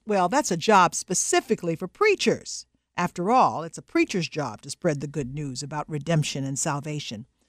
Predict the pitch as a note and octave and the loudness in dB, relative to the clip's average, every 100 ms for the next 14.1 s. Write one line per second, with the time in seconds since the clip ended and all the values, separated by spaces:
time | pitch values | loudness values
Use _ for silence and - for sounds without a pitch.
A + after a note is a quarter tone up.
0 | _ _ _ - A#3+ D#4 D#4 D#4 C#4+ F#4 | _ _ _ 2 4 4 2 2 0 0
1 | A#4 A4 F#4+ - - C4+ B3 E3+ D#3 D#3 | 0 0 -4 -4 -6 -6 -8 -8 -10 -10
2 | E3 C3+ B2 E3+ A3 A#3+ D#4 A#3+ - C#4+ | -10 -10 -8 -4 -2 -4 -6 -4 -4 -2
3 | G3+ F#3+ - - E4+ C#4+ G3 - F3 - | -4 -4 -6 -4 -4 -2 -6 -6 -10 -10
4 | _ _ C#4 D4+ A3+ A3+ G#3 F4+ G4 G3+ | _ _ 0 4 4 4 4 4 4 2
5 | - _ _ D#4 - C#4 B3+ - A3+ D#4 | 0 _ _ 0 2 0 -2 -4 -8 -4
6 | F#4+ E4 G3 E3 C#3 C3 - - - - | 2 2 2 -4 -10 -14 -12 -8 -6 -6
7 | - _ _ _ _ _ - G#3+ G3 F#3 | -10 _ _ _ _ _ 0 4 4 0
8 | - D3 - _ - G3 A#2+ - _ _ | -4 -12 -14 _ -4 -2 -2 -8 _ _
9 | - E3+ D#3+ G3 - E3 D#3 D3+ D3+ - | 2 2 4 2 2 -2 -6 -8 -10 -4
10 | - A#3+ G#3+ E3+ D3+ E3+ E3+ F#3+ F#3 D#3 | 4 6 6 4 0 -2 0 2 2 2
11 | D3+ E3 F3 F#3+ C#3+ - C4+ G#3 F3 F3 | 2 0 2 0 -2 0 2 4 4 2
12 | D#3 D#4+ G4+ - G#3+ F3 - C#3 C#3+ D#3 | 2 4 4 2 2 2 2 -2 -6 -10
13 | D#3 E3 D3+ D3+ C#3+ D#3 C3+ A#2+ B2+ F3 | -4 -2 -2 -4 -6 -6 -8 -10 -10 -10